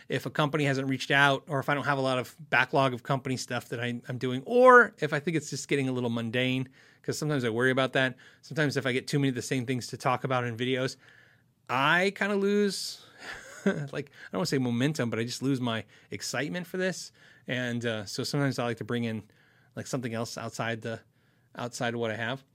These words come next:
The Juggernaut says, "Hey, Phil, what are your thoughts on high mass bridges? Oh, I need a new bridge for my, uh, P bass. Uh,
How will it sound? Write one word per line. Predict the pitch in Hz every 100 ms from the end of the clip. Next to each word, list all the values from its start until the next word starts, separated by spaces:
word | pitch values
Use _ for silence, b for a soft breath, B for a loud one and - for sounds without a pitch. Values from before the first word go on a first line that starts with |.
| b b b b b
The | 156
Juggernaut | 131 208 254 233 156 170 -
says, | - 151 139 143 196 269 240 -
"Hey, | 208 185
Phil, | - 110 95 - -
what | 160
are |
your | 180 170
thoughts | 156 165 156
on | 151
high | 127 - 160 170
mass | 156 147 139 -
bridges? | - 170 247 165 120 107 -
Oh, | 214 196
I | 170
need | 180
a |
new | 175 165
bridge | 175 175 -
for | 156
my, | 143 139 139 139 b b b b 131
uh, | 127
P | - 190
bass. | 175 180 165 - - - -
Uh, | 135 135 127